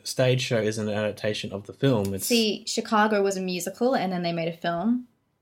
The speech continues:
Speaker 1: Yeah.
Speaker 2: Phantom of the Opera, same thing. Yeah, it's hard to know.
Speaker 1: And there's something else, like, I haven't seen Twelve Angry Men, which I really need to, 'cause
Speaker 2: Yeah,
Speaker 1: it's a classic
Speaker 2: yeah.
Speaker 1: classic. But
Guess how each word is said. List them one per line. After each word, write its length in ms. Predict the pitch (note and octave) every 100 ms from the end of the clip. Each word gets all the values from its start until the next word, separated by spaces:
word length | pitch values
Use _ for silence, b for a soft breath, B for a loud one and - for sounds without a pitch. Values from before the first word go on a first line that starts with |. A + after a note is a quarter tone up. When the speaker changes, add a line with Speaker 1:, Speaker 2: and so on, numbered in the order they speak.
| -
Speaker 1:
Yeah. 300 | B2 B2 C3
Speaker 2:
Phantom 320 | F#3+ F#3 G3+
of 60 | F3
the 80 | F3
Opera, 280 | F3 - G#3
same 280 | F#3 E3+
thing. 560 | E3+ E3+ E3 A3+ A#3 - _ _ _ _ _ _ _ _ _ _ -
Yeah, 460 | C4 E4+ F4 B3
it's 120 | -
hard 220 | C4+ E4 D4+
to 80 |
know. 480 | A#3+ C#4+ D4+ F3 F3 E3+ _ _ _ _ _ _ _ _ _ -
Speaker 1:
And 80 | D#3
there's 140 | E3
something 260 | G#3 F#3 D3
else, 380 | D3 A#2+ - -
like, 360 | A#2+ A2+ _ -
I 80 | C3
haven't 180 | C#3 B2
seen 440 | A#2+ A2+ G#2+ G2+
Twelve 280 | - A#2+ A2
Angry 160 | G#2+ G#2
Men, 220 | A2 D3+
which 160 | D3+ G#2+
I 20 |
really 260 | A2 A#2 G#2+
need 220 | A2 A2
to, 180 | G2+ C3
'cause 400 | G#2+ G2+ - - -
Speaker 2:
Yeah, 360 | G3 G3+ F#3 E3+
Speaker 1:
it's 100 | E3
a 20 |
classic 240 | A#2 -
Speaker 2:
yeah. 40 | -
Speaker 1:
classic. 380 | C#3 D#3+ - - b b b b _ _ -
But 260 | C3+ G#2+